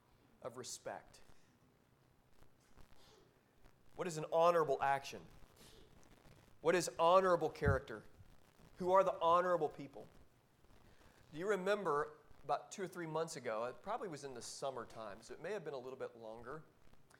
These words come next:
and there was a story that got around the internet about a little boy who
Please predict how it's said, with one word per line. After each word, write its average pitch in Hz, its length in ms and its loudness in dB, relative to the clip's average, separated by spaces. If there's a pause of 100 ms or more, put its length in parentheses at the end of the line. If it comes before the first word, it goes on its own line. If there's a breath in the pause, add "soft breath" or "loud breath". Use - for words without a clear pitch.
(340 soft breath)
and 147 100 -10
there 175 60 -2
was 170 100 -4
a 156 60 -6
story 226 420 2
that 175 120 -4
got 175 140 4
around 165 240 0
the 151 80 -8
internet 147 680 -4
about 151 460 2
a 127 40 -8
little 165 220 -2
boy 165 420 0 (1300 soft breath)
who 175 400 2